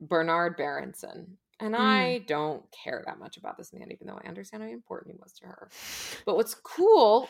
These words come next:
Speaker 1: is he and his wife, Mary,
Speaker 2: Mm-hmm.
Speaker 1: um, they were both really brilliant people.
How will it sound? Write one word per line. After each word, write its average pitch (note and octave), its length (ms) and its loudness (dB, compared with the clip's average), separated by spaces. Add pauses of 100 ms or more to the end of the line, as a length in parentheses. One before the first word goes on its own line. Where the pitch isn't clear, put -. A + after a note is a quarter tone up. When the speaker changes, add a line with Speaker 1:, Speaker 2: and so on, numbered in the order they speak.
Speaker 1:
is F#3+ 380 4
he A3+ 480 -4
and F#3+ 220 0
his G#3+ 360 0
wife, F3+ 560 0
Mary, F3+ 720 -6 (500)
Speaker 2:
Mm-hmm. F#3+ 300 -4 (360)
Speaker 1:
um, E3 540 0 (1300)
they G#3 120 6
were A3+ 100 8
both A#3 280 2
really A#3+ 300 0
brilliant E3 460 -2
people. - 520 -12